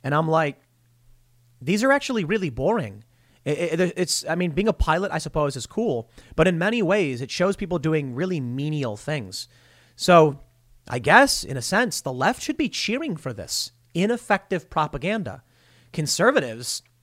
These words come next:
I understand why they're mad. They want people to enlist and become, you know, I, I suppose, warriors serving this country.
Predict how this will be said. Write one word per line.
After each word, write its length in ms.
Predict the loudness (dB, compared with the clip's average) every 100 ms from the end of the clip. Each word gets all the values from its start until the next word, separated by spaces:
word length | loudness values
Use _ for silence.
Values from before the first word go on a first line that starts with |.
| _ _ -6
I 120 | -4
understand 360 | -2 -2 -2 0
why 120 | 0
they're 140 | 0
mad. 340 | -2 -2 -4 -8 _ _
They 160 | 0 2
want 400 | 2 0 -2 -4
people 300 | -8 -4 -4
to 180 | -2 -2
enlist 320 | 0 -2 -2
and 100 | -8
become, 460 | -8 -4 -4 -4 -6
you 60 | -4
know, 180 | -4 -4
I, 180 | -6
I 40 | -8
suppose, 400 | -2 0 2 0
warriors 480 | 2 2 2 -2 -6
serving 140 | -8
this 80 | -6
country. 360 | -6 -6 -12